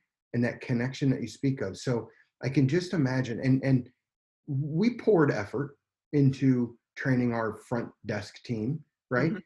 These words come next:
Speaker 1: But back
Speaker 2: Yep.
Speaker 1: then we didn't have reservation specialists. And I can imagine that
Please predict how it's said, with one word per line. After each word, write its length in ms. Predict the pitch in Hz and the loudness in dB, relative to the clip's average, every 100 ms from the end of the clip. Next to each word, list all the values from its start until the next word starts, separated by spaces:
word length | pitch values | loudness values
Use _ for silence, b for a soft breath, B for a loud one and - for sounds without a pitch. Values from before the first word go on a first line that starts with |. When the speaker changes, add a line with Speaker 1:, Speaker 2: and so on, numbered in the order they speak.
| _ | _
Speaker 1:
But 180 | 156 117 | -4 0
back 200 | 143 139 185 | 0 0 2
Speaker 2:
Yep. 60 | |
Speaker 1:
then 160 | 139 143 | 2 2
we 100 | 117 | 2
didn't 200 | 151 147 | 0 -2
have 220 | 117 131 117 | -2 -4 -4
reservation 680 | 110 117 104 104 101 107 98 | -6 -4 -4 -4 -4 -8 -8
specialists. 580 | - 101 101 113 113 123 | -10 -12 -8 -8 -6 -4
And 80 | |
I 60 | 117 | -4
can 160 | 127 123 | -4 -2
imagine 460 | 117 123 143 156 131 | -2 -4 -2 0 0
that 160 | - | -2